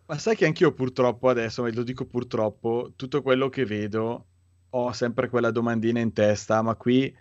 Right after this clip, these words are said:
vorranno, eh, criticare questa cosa, vorranno, ehm, passarti questa idea, vorranno trasmetterti questa loro",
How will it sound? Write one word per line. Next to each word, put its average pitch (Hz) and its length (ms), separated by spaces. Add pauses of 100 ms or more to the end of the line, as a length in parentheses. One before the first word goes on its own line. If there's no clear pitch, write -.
(440)
vorranno, 123 1700
eh, 107 60
criticare 113 720
questa 107 300
cosa, 110 460
vorranno, 113 1000 (460)
ehm, 101 1600
passarti 117 560
questa 117 300
idea, 113 280
vorranno 113 460
trasmetterti 110 760
questa 113 360
loro", 113 600